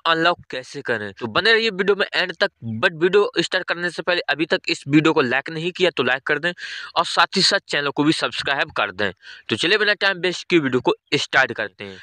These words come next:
तो इसके लिए सबसे पहले आपको अपना Facebook ऐप है वो ओपन कर लेना है। तो दोस्तों यहाँ पर आप देख सकते हैं मैंने यहाँ पर अपना Facebook है वो ओपन कर लिया है। Facebook ऐप ओपन करने के बाद अब दोस्तों आपको अपने Facebook आईडी पर चले जाना है। Facebook आईडी पर जाने के बाद अब दोस्तों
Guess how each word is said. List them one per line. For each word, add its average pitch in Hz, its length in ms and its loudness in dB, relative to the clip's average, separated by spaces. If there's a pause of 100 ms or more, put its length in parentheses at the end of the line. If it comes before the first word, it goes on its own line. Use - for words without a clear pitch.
तो 175 80 -4
इसके 196 200 -4
लिए 220 120 0
सबसे 202 280 -4
पहले 202 200 0
आपको 196 300 0
अपना 190 180 -2
Facebook 151 520 -2
ऐप 156 240 -2
है 175 60 -8
वो 160 220 -12
ओपन 123 260 -6
कर 131 180 -4
लेना 160 220 -2
है। 190 140 -4 (220)
तो 151 80 -4
दोस्तों 190 300 0
यहाँ 165 200 4
पर 185 80 2
आप 175 120 2
देख 151 180 -4
सकते 165 260 -6
हैं 170 60 -6
मैंने 175 160 0
यहाँ 160 180 -2
पर 160 80 -2
अपना 160 220 -4
Facebook 147 440 -4
है 175 60 2
वो 143 140 0
ओपन 127 420 -2
कर 117 120 0
लिया 104 300 -2
है। 92 100 -2 (380)
Facebook 202 380 -4
ऐप 175 120 0 (100)
ओपन 170 280 0
करने 175 260 -2
के 180 40 2
बाद 180 220 2
अब 160 120 -2
दोस्तों 165 300 0 (120)
आपको 151 260 -2
अपने 170 180 -2 (140)
Facebook 135 340 -4
आईडी 131 220 -2
पर 113 180 -12 (420)
चले 139 240 0
जाना 165 160 -2
है। 196 120 -4 (460)
Facebook 175 320 -2 (120)
आईडी 170 240 -6
पर 190 180 0 (160)
जाने 147 340 0
के 170 100 -6
बाद 180 140 0
अब 170 160 -2
दोस्तों 165 340 0